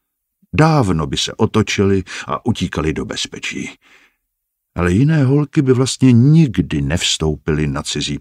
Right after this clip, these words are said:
pozemek, neutíkaly by ze školky. Zlatovláska opatrně pohladila zapadlý kříž, přejela prsty po písmenech vyrytých do dřeva a snažila se rozluštit,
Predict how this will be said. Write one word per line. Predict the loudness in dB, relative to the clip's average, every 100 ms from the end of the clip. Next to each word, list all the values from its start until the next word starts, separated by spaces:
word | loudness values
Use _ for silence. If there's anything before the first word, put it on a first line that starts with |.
| -8
pozemek, | -8 -6 -8 -10 -14 -16 -20 -14 2
neutíkaly | 4 4 0 -2 -2 -2 -2 -2
by | -2 -4
ze | -4 -4
školky. | -6 -8 -14 -16 -18 -18 -18 -20 _ _ _ _ _ _ _ _ _ _ _ _ _
Zlatovláska | -8 -8 -6 -4 -2 -4 -8 -10
opatrně | -10 -8 -6 -4 -2 -2 -2 _ _
pohladila | -4 -2 0 -2 0 0
zapadlý | 0 -4 -6 -6 -6
kříž, | -8 -10 -8 -6 -8 -10 -16 _ -20 -16 -14 -6
přejela | 0 4 4 4
prsty | 2 -2 -2 -4
po | -6 -6
písmenech | -2 -2 0 2 2 0 -2
vyrytých | -4 -6 -6 -12 -8
do | -8
dřeva | -8 -8 -6 -6 -8 -16 -20 _ _ _ _ -12
a | -6
snažila | -4 -2 0 0 0
se | 2 2
rozluštit, | 2 0 0 0 -2 -4 -6